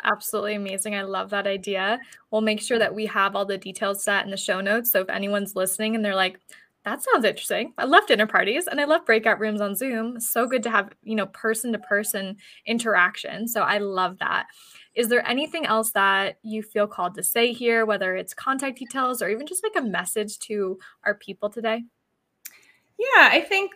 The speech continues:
Speaker 2: something that I like people to take away is just to know that the journey is not the same for everyone, and that's okay. And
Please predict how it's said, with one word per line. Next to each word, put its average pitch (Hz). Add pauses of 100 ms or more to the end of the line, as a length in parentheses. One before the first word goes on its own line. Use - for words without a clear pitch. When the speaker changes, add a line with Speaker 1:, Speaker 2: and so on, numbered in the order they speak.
(100)
Speaker 2:
something 349
that 320
I 277
like 254
people 240
to 233
take 240
away 208
is 208
just -
to 403
know 240
that 214
the 214
journey 254
is 233
not 214
the 220
same 196
for -
everyone, 254
and 214
that's 247
okay. 202
And 202